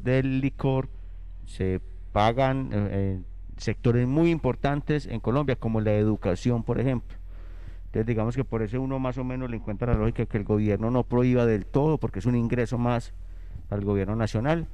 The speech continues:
Pero aquí el llamado es a la, a, a actuar con prudencia y con inteligencia. A mí ayer me escribió una amiga, me decía algo así: "Vea,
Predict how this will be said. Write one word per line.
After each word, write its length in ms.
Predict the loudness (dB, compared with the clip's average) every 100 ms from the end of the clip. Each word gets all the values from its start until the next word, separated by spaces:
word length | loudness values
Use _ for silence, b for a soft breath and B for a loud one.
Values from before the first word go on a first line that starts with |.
| B B 2
Pero 200 | 4 4
aquí 220 | 4 4
el 80 | 4
llamado 340 | 4 4 4
es 100 | 4
a 60 | 2
la, 180 | 2 2
a, 440 | 2 4 4 2 0
a 220 | 2 2
actuar 600 | 0 -2 2 4 2 0 -6 b b b -4
con 140 | -2
prudencia 440 | 2 4 4 2
y 40 | 0
con 160 | 2
inteligencia. 540 | 0 0 2 2 2 2
A 20 |
mí 80 | 2
ayer 240 | 2 2
me 100 | 0
escribió 300 | -2 0 -2
una 140 | -2 -2
amiga, 380 | -2 -2 -4 -6 -10 -12 -12 B B B B B B -4
me 100 | 0
decía 140 | 2
algo 120 | 2
así: 160 | 2 2
"Vea, 340 | 2 2 0